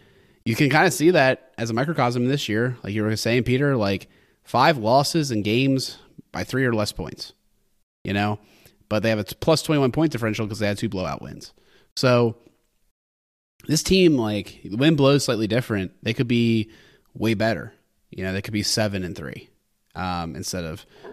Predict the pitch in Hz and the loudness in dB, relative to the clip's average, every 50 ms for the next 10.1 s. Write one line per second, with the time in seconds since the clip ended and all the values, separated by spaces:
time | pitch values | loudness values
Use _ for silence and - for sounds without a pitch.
0 | - _ _ - - 87 90 92 85 - - - - 71 - - - - - - | -20 _ _ -10 -6 -4 -2 -2 -2 -4 -4 -4 -4 -6 -6 -8 -10 -12 -10 -8
1 | - - 101 95 95 92 92 113 _ _ _ _ _ _ _ _ - - - 117 | -4 -2 -2 0 0 -2 -4 -8 _ _ _ _ _ _ _ _ -10 -2 2 2
2 | 123 127 - 139 135 127 120 - - 117 113 104 - 113 90 - 104 104 104 104 | 2 2 2 2 2 2 2 2 0 -2 -2 -2 -4 -8 -8 -4 -2 0 0 0
3 | 98 92 98 98 104 98 98 - 104 92 92 - 92 95 - - 101 98 95 98 | 0 -2 -2 -2 -2 -2 -2 -4 -4 -4 -4 -4 -6 -6 -4 -4 -4 -4 -4 -4
4 | - - - 101 101 98 98 98 - _ _ _ _ _ _ _ - - 92 92 | -4 -4 -2 -2 -2 -2 -2 -4 -8 _ _ _ _ _ _ _ -10 -8 -6 -4
5 | 90 90 85 85 85 80 82 85 - _ _ _ _ _ _ _ _ _ _ _ | -4 -4 -4 -4 -4 -4 -4 -6 -10 _ _ _ _ _ _ _ _ _ _ _
6 | _ - 120 107 101 107 101 110 117 113 110 107 107 98 - - 104 101 101 98 | _ -6 -4 -4 -2 -2 0 0 0 2 2 2 0 -2 -2 -2 -2 -2 -2 -2
7 | 95 95 92 92 - 110 107 104 101 101 101 101 101 95 95 95 95 95 90 90 | -2 -2 -4 -2 -2 0 0 0 0 -2 -2 -2 -2 -2 -2 -4 -4 -6 -6 -4
8 | 90 90 90 90 - 101 90 90 90 95 92 98 98 95 95 98 107 101 101 95 | -4 -4 -6 -4 -4 -4 -4 -4 -6 -6 -6 -4 -2 -2 -2 -2 -4 -4 -6 -6
9 | 104 104 - 107 98 95 92 95 95 95 95 92 95 95 98 101 104 95 92 92 | -6 -6 -4 -4 -4 -4 -6 -6 -6 -6 -6 -6 -6 -6 -6 -6 -4 -4 -6 -8
10 | - | -10